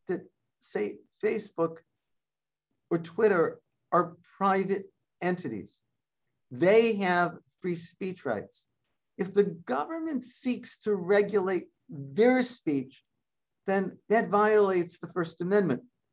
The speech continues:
And part of their speech rights is choosing what to put up in what order. And that's done by algorithms.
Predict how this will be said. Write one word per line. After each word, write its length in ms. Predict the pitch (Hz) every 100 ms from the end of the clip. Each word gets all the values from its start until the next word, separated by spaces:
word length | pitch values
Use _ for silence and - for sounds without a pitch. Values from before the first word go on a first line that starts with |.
| _ _ _ -
And 260 | 185 180 - _ _ -
part 260 | 185 202 220
of 340 | 202 180 -
their 300 | 160 160 160
speech 480 | 147 - 165 156 156
rights 340 | 160 165 160
is 160 | 147 -
choosing 600 | - - 165 151 160 156 - _ _ _ _
what 320 | - 156 175
to 80 | -
put 240 | 165 175 165
up 300 | 180 175 - _
in 140 | 151 151
what 140 | 156
order. 380 | 175 190 135 - _ _ _ _
And 120 | 151
that's 260 | 165 170 165
done 280 | 170 165 156
by 180 | 147 143
algorithms. 760 | 151 165 139 120 98 92 -